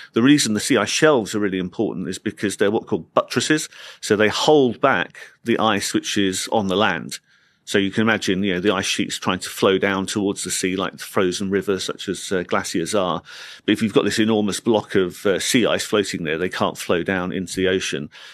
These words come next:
And therefore, if you start melting away these sea ice shelves, then you take away that buttressing effect.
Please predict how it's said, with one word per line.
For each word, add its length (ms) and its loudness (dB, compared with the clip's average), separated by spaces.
And 120 0
therefore, 340 0
if 140 -6
you 80 -2
start 280 -2
melting 300 -4
away 420 2
these 200 -6
sea 180 -2
ice 160 -4
shelves, 480 -4
then 160 0
you 120 0
take 320 -6
away 220 0
that 220 -6
buttressing 480 -4
effect. 320 -8